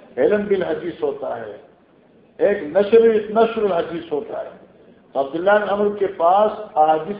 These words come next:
ابو ہریرہ سے زیادہ تھے، لیکن نشر میں قلت ہے، باعتبار نشر کم ہے، باعتبار علم زیادہ ہے۔ نہیں سمجھتے ہو؟ دیکھو آپ کو میں بتاؤں، ایک مولوی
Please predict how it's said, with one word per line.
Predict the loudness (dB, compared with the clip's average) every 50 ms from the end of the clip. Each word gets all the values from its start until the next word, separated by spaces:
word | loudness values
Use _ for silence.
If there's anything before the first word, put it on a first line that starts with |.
| -6
ابو | -4 -4 -4 -2 -2 0 0 2
ہریرہ | 2 0 0 -2
سے | -4 -6 -8 -6 -4
زیادہ | 0 2 4 4 6 6 6 6 4 4
تھے، | 0 -2 -2 -4 -10 -14 -18 -20 -20 _ _ _ -8
لیکن | -6 -6 -4 -6 -6 -4 -2
نشر | 0 0 0 2 0 0 0
میں | 0 -2 -2 -2 -2
قلت | -2 -2 0 0 0 0 -2 -2
ہے، | -6 -6 -4 -4 -6 -8 -12 -16 -20 -20 _ _ _ _ _ _
باعتبار | -2 -2 -2 -2 -2 -4 -6 -2 2 4 6 6 6
نشر | 4 2 0 -2 2 4 4 4 4 4
کم | 2 0 0 0 0
ہے، | -4 -6 -8 -12 -14 -16 -20 -20 -20 -20 -20 -20 -20 _ _ -8
باعتبار | -8 -8 -6 -6 -6 -6 -2 0 2 2 2 2 2
علم | 0 0 0 -2 -4 -6
زیادہ | -4 -4 -4 -6 -8 -12 -14 -14
ہے۔ | -16 -18 -20 -20 _ _ _ _ _ _ _ _ _ _ _ _ _ _ _ _ _ _ _ _ _ -12
نہیں | -10 -10 -8 -8
سمجھتے | -8 -10 -10 -10 -12 -12 -12
ہو؟ | -12 -14 -16 -20 -20 _ _ _ _ _ _ _ -20 -20 -20 -20 _ _ _ _ -4 0
دیکھو | 0 0 0 0 -2 -4 0
آپ | 2 2 2 2 0
کو | -4 -6
میں | -4 -2
بتاؤں، | -2 -2 -2 -4 -6 -8 -10 -10 -14 -20 _ _ _ _ _ _ _ _ _ _ _ _ _ _ _ 0
ایک | 0 0 0 0
مولوی | 0 2 2 2 2 0